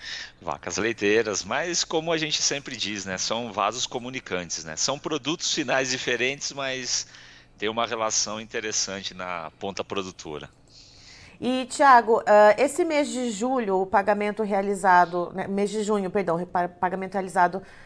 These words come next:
Speaker 2: agora, ah, ele foi pela segunda vez consecutiva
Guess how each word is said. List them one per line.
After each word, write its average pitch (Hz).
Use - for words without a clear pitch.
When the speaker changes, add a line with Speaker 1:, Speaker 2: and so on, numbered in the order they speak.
Speaker 2:
agora, 180
ah, 180
ele 233
foi 269
pela 262
segunda 302
vez 240
consecutiva 247